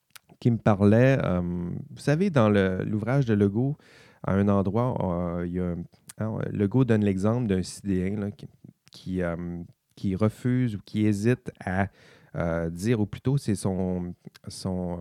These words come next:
voyons, son travailleur social qui, lui, hésite à, il est pris avec une information qui est délicate, hein, son, son, son patient sidéen, lui, euh, hésite à divulguer le fait qu'il,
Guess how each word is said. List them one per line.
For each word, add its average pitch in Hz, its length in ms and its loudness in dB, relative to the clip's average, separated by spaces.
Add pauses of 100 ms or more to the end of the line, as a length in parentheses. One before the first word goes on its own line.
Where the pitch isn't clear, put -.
(140)
voyons, 107 200 -6
son 107 160 -8
travailleur 135 440 0
social 117 600 -2
qui, - 200 -10
lui, 113 260 0
hésite 117 600 0 (600)
à, 95 520 2
il 98 100 0
est 92 60 0
pris - 220 -4
avec 113 200 -2
une 101 100 2
information 95 600 -2
qui - 140 -8
est 90 40 -4
délicate, 95 540 -4 (180)
hein, 104 140 -8
son, - 280 -10
son, 87 380 -12
son 87 220 -14
patient 101 580 -6
sidéen, 101 560 -4
lui, 107 240 -2 (480)
euh, 85 480 -4 (920)
hésite 110 540 2
à 95 100 4
divulguer 95 680 0
le 117 80 0
fait 107 320 -4 (160)
qu'il, 90 340 -8